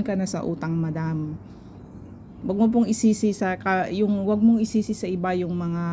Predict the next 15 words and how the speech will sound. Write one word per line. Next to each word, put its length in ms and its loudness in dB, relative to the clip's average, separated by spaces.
failures 640 4
mo 160 -4
sa 80 -6
buhay. 640 -8
Ito, 240 4
nagbibigay 640 2
lang 160 0
po 160 -4
kami 320 -2
ng 80 -2
mga, 200 -4
nagbibigay 480 2
lang 160 2
ako. 400 0
And 400 6